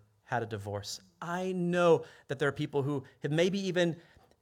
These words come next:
committed adultery as we come to these things and yet have found forgiveness.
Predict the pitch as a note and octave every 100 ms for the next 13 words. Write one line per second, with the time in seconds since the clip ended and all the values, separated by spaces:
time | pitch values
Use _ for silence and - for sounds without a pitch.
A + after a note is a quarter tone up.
0 | _ - F3 F3 E3 D3+ D#3+ E3 C#3+ B2
1 | B2 A#2+ D3 C3+ C3+ - C#3+ A#2+ A2 C#3
2 | C#3+ D3+ - - D3 C#3+ - D3+ C#3+ D3
3 | B2 C3+ B2+ A2 - -